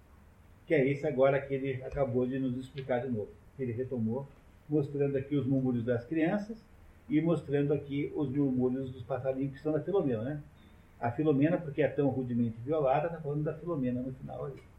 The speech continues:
Tereu é o violador, cunhado e violador. Quer que fale agora?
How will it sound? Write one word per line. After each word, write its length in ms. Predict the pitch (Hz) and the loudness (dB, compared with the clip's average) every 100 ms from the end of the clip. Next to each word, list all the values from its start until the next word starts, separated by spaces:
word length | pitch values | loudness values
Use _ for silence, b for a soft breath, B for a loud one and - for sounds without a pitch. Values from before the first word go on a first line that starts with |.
| - - - - - - - - - - - - | -20 -20 -20 -20 -20 -20 -20 -20 -20 -20 -20 4
Tereu 460 | 170 151 190 233 | 6 10 10 8
é 120 | - 180 | 8 6
o 100 | 170 | 8
violador, 560 | 160 175 120 156 131 - - - - | 6 6 6 6 4 2 -14 -16 -6
cunhado 540 | 139 131 156 165 170 | 0 4 4 4 0
e 140 | 151 139 | 0 0
violador. 480 | 139 139 127 107 98 - - - - - - - - - | 2 2 0 -2 -12 -14 -20 -20 -20 -20 -20 -16 -16 0
Quer 120 | 175 | 2
que 120 | 151 | 2
fale 180 | 135 156 | 4 6
agora? 640 | 143 139 190 220 202 - | 8 8 8 8 4 -6